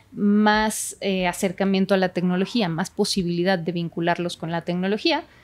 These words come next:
lo cual tendría sus pros y sus contras, obviamente, ¿no? Un montón de gente queriendo hacerlo, eh, pero también más avance. Eh, yo pienso ahora que el arte neuronal está un poco estancado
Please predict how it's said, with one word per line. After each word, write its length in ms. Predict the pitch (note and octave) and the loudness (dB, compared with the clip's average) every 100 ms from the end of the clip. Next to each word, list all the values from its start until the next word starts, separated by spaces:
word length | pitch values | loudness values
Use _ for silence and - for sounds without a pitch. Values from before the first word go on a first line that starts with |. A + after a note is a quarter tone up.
| - _ _ | -20 _ _
lo 160 | G3+ G3+ | -2 6
cual 240 | A3+ A3 | 6 6
tendría 500 | A#3 A3+ G#3 G#3 G#3+ | 2 2 2 2 2
sus 300 | A3 - F#3+ | -2 -8 -10
pros 320 | - G3+ G3 | -4 -2 -2
y 80 | G#3 | -2
sus 220 | G3 F#3 | -6 -4
contras, 500 | - A#3 G#3+ D#3+ - - | 2 2 2 -2 -8 -12
obviamente, 800 | - F3 E3+ E3+ F#3 F#3 F3+ D3 - | -2 0 2 4 4 4 0 -8 -8
¿no? 180 | F#3 C4 | -8 -4
Un 80 | F#3 | 0
montón 480 | G3 F#3+ F#3+ G#3+ G3+ | 2 2 2 2 2
de 60 | |
gente 360 | F#3+ G3 F#3+ F3+ | 0 -2 0 -2
queriendo 340 | E3 E3+ F3 | -4 -2 -2
hacerlo, 460 | F#3 A3 G#3 A#3 G4 _ _ - _ - - | 2 2 2 0 -4 _ _ -20 _ -20 -6
eh, 520 | G3 F#3+ F#3+ E3+ - | -2 0 0 -4 -2
pero 220 | A#3 A3 | 4 4
también 340 | G#3+ A3 G#3+ A3 | 6 4 6 6
más 220 | G#3 - | 4 6
avance. 500 | G3 G#3 G3 E3 D3+ _ _ _ _ - _ | 6 6 2 -2 -8 _ _ _ _ -20 _
Eh, 420 | G3 A3 G#3+ G#3+ G#3 F3+ | 2 4 4 4 2 2
yo 180 | A#3 A#3 | 2 4
pienso 300 | B3+ A#3+ A#3+ | 2 4 6
ahora 300 | A3+ A3+ A3+ | 6 6 2
que 80 | G#3 | 0
el 60 | |
arte 220 | G3+ G#3 | 0 2
neuronal 480 | G#3+ F#3+ F3+ F#3 F#3 | 0 2 0 0 0
está 220 | F#3+ - | -2 -2
un 140 | F#3 F#3 | -2 -2
poco 260 | F#3 G3 | -2 -2
estancado 800 | F#3+ - D#3+ E3 G3 F3 F3 C4+ | -4 -4 -8 -2 2 2 0 -6